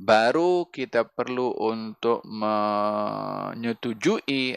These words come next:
atau tidak, uh, tajuk yang akan diperdebatkan. Bila mana tajuknya tak berbaloi, tak bermanfaat,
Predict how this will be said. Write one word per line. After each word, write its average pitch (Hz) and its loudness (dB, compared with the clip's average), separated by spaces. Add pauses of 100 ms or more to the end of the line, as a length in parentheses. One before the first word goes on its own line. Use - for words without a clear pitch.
atau 107 -2
tidak, 127 4 (1200)
uh, 87 0 (800)
tajuk 104 4
yang 104 -8
akan 107 -4
diperdebatkan. 78 -6 (1700)
Bila 139 4
mana 202 0
tajuknya 131 -4
tak 107 0
berbaloi, 95 -4
tak - -2
bermanfaat, 95 -4